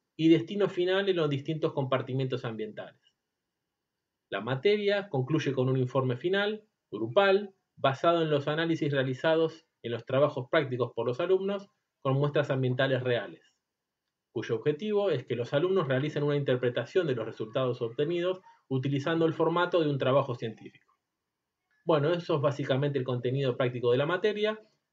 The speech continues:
que en general resulta muy interesante para los alumnos.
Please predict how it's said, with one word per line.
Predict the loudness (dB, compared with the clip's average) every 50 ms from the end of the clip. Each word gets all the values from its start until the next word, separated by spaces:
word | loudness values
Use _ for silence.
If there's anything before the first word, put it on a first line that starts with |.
| _ _
que | -8 -6
en |
general | -2 -2 0 2 2 4 4 4 4 2
resulta | 0 0 0 -2 -2 0 0 0
muy | 0 0 0
interesante | 0 0 -2 -2 -2 -2 -4 -6 -6 -4
para | -4 -4 -2 -2
los | -2 -2 0
alumnos. | 0 2 0 0 -2 -6 -8 -10 -14